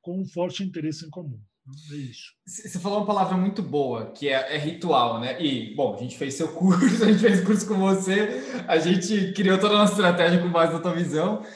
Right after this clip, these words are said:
Speaker 2: mas eu queria explorar um pouco disso, Emiliano, principalmente pra quem tá acompanhando a gente, já perguntaram isso aqui no chat, inclusive,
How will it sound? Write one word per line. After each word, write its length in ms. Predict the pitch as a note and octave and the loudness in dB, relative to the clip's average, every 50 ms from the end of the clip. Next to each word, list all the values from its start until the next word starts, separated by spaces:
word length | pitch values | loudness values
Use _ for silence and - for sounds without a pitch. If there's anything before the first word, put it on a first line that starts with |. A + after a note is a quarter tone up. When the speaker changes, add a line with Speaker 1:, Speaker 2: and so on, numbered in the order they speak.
| - - - - | -20 -20 -20 -12
Speaker 2:
mas 1500 | - D3+ D3+ D#3 D#3+ E3 E3 E3 D#3+ D#3+ D#3+ D#3+ D#3+ D#3 D#3 D3+ D3+ D3+ D3 C#3+ C#3+ C#3 C#3 C3+ C3 C3 B2+ A#2 - - - | -8 -2 0 2 4 4 4 4 4 4 2 2 2 2 0 0 0 0 -2 -2 -2 -2 -4 -2 -2 -4 -6 -6 -10 -12 -12
eu 60 | F#3 - | -12 -6
queria 180 | - G#3+ A3 | -4 -4 -4
explorar 580 | - - - - A#3 A3 G3+ F3+ F3+ F#3 F#3 F3+ | -4 -6 -6 -2 0 0 2 4 2 2 2 0
um 20 | |
pouco 260 | F3+ F3+ - - F3+ | -4 -6 -6 -6 -8
disso, 520 | C#3 B2 B2 D3+ F3+ G3+ F#3+ F3+ - - D#3 | -8 -8 -6 -4 -2 -2 -2 -4 -6 -6 -6
Emiliano, 380 | C#3+ C#3 C3+ C#3+ C#3 C3+ C3+ | -8 -6 -4 -4 -4 -4 -6
principalmente 340 | - E3 F3+ F3+ F#3 F3 - | -8 -10 -8 -8 -8 -8 -8
pra 100 | - F3+ | -10 -12
quem 180 | F3 - F3+ F3 | -8 -6 -6 -2
tá 280 | F3+ E3 E3 E3 - | 0 0 0 2 0
acompanhando 520 | - - - - - - D#3+ D3+ D3 C#3+ D3 | -2 -6 -8 -12 -6 -4 -4 -4 -4 -4 -4
a 80 | C#3 | -6
gente, 300 | B2+ - D3 D3+ D3 - | -6 -6 -8 -10 -8 -6
já 100 | - D#3+ | -6 -6
perguntaram 600 | - - E3+ D#3+ D3 E3+ E3 - D#3+ D3 C#3+ - C#3 | -6 -4 -6 -8 -8 -10 -8 -4 -2 -2 -2 -2 -4
isso 140 | - - C#3 | -10 -14 -14
aqui 120 | - D3+ | -12 -12
no 100 | D3+ D3+ | -12 -10
chat, 540 | - - - C#3 B2 B2 A#2+ A#2+ - - B2+ | -8 -8 -6 -4 -4 -4 -4 -6 -8 -12 -14
inclusive, 720 | A#2+ - C3+ C3 A#2 - A#2 A#2 A#2 G#2+ G2+ G#2 G#2 G#2+ | -14 -12 -12 -12 -12 -10 -10 -8 -8 -10 -10 -12 -14 -16